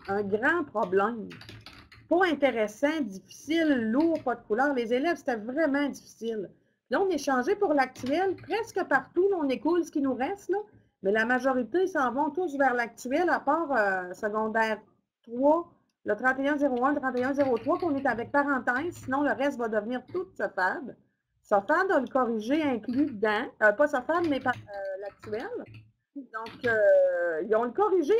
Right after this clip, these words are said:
inclus. Les seules questions qu'ils ont pas généralement, c'est les questions de réaction.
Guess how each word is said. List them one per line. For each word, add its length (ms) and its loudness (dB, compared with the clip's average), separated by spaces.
inclus. 420 2
Les 140 0
seules 280 0
questions 460 -4
qu'ils 120 -4
ont 120 -2
pas 180 -4
généralement, 520 -2
c'est 100 -8
les 80 -4
questions 380 -4
de 60 -2
réaction. 600 -4